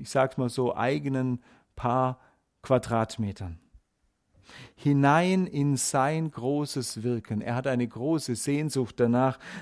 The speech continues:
dass dein Herz für das schlägt, wofür auch sein Herz schlägt. Und das ist viel größer als du selbst. Du bekommst den weiten Horizont.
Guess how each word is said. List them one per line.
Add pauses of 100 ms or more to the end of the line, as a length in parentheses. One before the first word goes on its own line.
(140)
dass
dein (200)
Herz
für
das
schlägt,
wofür
auch (160)
sein
Herz
schlägt. (1800)
Und
das
ist
viel
größer (840)
als (360)
du
selbst. (500)
Du
bekommst
den (240)
weiten
Horizont.